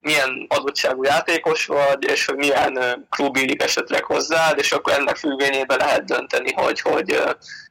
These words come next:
külföld legyen, vagy, ö, járható út az N B egy. Azt gondolom, hogy mindkettő, ö, egy kitaposott útvonal, tehát vannak példák, hogy el lehet jutni a válogatottba,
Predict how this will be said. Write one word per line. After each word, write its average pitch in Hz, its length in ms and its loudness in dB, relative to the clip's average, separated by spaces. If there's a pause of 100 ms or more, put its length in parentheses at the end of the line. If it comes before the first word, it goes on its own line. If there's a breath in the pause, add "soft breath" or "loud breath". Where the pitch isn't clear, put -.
külföld 160 360 2
legyen, 143 420 2
vagy, 131 480 2
ö, 127 160 4
járható 131 600 0
út - 160 -8
az 131 100 -4
N 135 220 2
B 165 40 -4
egy. 165 500 2
Azt 151 240 0
gondolom, 135 340 0
hogy 135 100 0
mindkettő, 131 920 0 (380 loud breath)
ö, - 120 -2
egy - 180 0
kitaposott 165 640 0
útvonal, 147 560 2
tehát 135 300 2
vannak 131 400 0
példák, 135 400 0
hogy 143 120 -2
el 139 180 4
lehet 131 180 4
jutni - 260 -6
a 135 60 0
válogatottba, 135 960 2